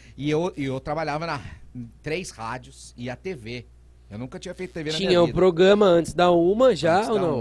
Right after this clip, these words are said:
Speaker 1: Uma, tinha o antes da Uma, fazia questão. A Gisélia, que agora é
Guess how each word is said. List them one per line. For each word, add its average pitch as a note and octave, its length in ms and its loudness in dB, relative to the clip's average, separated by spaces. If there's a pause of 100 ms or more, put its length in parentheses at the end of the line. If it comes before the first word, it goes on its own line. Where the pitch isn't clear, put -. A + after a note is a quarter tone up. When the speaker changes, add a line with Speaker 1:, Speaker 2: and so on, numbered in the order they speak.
Speaker 1:
Uma, E3 220 -10
tinha C3 200 -12
o B2+ 60 -6
antes B2+ 140 -10
da D3 160 -2
Uma, D#3+ 500 -8
fazia C3 320 -10
questão. C#3+ 320 -8
A E3+ 80 -4
Gisélia, D3 640 -6
que - 180 -14
agora A#2 340 -6
é A2 80 -10